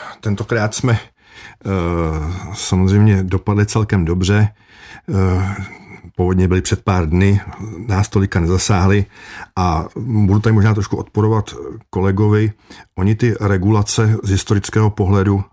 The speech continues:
aspoň Plzeň, už několikrát zachránili. Jo, takže ta regulace těch toků, eh, prostě si myslím, že je nutná. Eh, tam jde potom samozřejmě o to, že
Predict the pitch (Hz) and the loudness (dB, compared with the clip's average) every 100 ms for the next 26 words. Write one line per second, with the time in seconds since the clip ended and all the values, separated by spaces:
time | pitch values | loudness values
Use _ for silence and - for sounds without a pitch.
0 | - 104 113 107 95 92 98 101 - 92 | -8 -4 0 2 2 2 2 0 0 0
1 | 101 104 101 92 82 92 87 87 78 71 | 0 2 0 0 -2 -2 0 0 0 -4
2 | - - _ _ _ _ - - - - | -10 -18 _ _ _ _ -20 -20 -20 -6
3 | 90 92 95 104 110 98 92 104 110 104 | -2 0 2 2 2 2 2 2 0 -2
4 | - 110 - 104 107 107 _ - - 92 | -2 -4 0 2 2 0 _ -18 -4 -2
5 | 90 - 92 104 - 101 85 104 104 107 | 0 -2 -2 -2 2 2 2 2 4 4
6 | 107 107 92 104 98 - - 92 98 104 | 0 -2 2 2 0 -6 -6 0 2 2
7 | 110 - _ _ 98 95 101 95 95 101 | 0 -4 _ _ -2 0 0 0 2 0
8 | 104 - 98 92 87 87 87 90 98 110 | -4 -8 -6 -2 -2 -2 -2 0 0 2
9 | 101 110 101 104 104 104 92 95 104 101 | 0 0 0 2 2 2 2 0 0 0
10 | 101 | 0